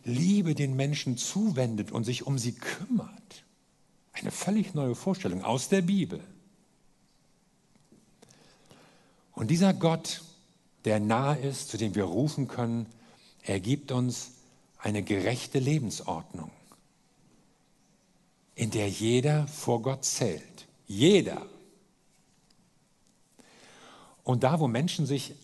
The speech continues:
am Wort Gottes orientieren, da sollen die anderen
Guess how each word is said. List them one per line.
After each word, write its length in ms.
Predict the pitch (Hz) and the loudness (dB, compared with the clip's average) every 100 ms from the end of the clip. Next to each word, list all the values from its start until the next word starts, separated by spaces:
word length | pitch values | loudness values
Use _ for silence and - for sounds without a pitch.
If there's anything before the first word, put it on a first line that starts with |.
| - | -6
am 240 | 104 98 | -4 0
Wort 240 | 110 165 - | 0 0 0
Gottes 340 | 139 139 - | -2 -2 -2
orientieren, 800 | 113 113 104 - 147 92 120 143 - - - - _ _ _ _ - | -2 -2 -4 -4 -2 -2 -2 -4 -8 -20 -20 -20 _ _ _ _ -4
da 220 | 110 120 | -2 0
sollen 280 | 107 120 120 | 2 2 2
die 140 | 107 | 0
anderen 560 | - 107 120 117 113 | -2 -2 0 -2 -4